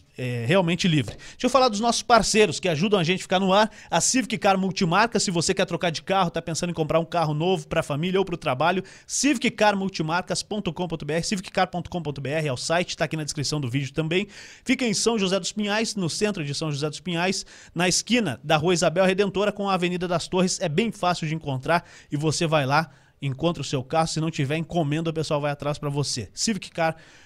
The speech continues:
Multimarcas. Também a, o nosso parceiro,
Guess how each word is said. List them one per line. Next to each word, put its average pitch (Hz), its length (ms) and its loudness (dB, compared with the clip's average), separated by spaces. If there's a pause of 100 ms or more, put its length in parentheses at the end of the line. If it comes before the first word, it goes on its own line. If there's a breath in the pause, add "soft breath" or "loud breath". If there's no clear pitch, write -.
(140)
Multimarcas. 196 1120 2
Também 202 600 4 (380 soft breath)
a, 139 840 4
o 147 60 -4
nosso 160 240 0
parceiro, 160 600 2